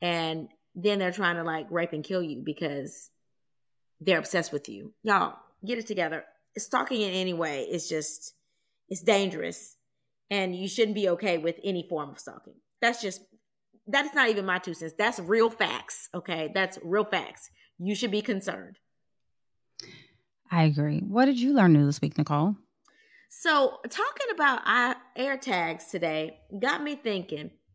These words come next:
Speaker 1: how commonly are these things used? Because they're not that old. They launched in April of twenty twenty-one. And since that time, the company has sold over one billion dollars worth of them,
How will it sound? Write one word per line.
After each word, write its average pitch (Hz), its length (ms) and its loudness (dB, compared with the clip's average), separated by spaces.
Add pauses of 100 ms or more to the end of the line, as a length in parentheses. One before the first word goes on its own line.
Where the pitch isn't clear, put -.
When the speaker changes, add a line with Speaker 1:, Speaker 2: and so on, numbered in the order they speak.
(200)
Speaker 1:
how 370 420 -4
commonly 226 560 0 (180)
are 175 140 -6
these 170 260 -2
things 180 260 -6
used? 247 200 -6
Because 226 320 -4 (400)
they're 269 160 8
not 466 240 -2
that 285 180 0
old. 170 420 0
They 220 140 6
launched 269 580 -2
in 214 320 0
April 302 360 2
of 214 160 -2
twenty 240 300 -4
twenty-one. 170 640 -6 (500)
And 262 220 2
since 440 380 -2 (100)
that 302 280 0
time, - 600 -4 (600)
the 214 120 -2
company 226 760 -2
has 220 240 -8
sold 208 340 0
over 196 260 2
one 196 800 -2 (180)
billion 220 480 2
dollars 180 480 0
worth 151 320 -4 (240)
of 151 160 -10
them, 156 220 -8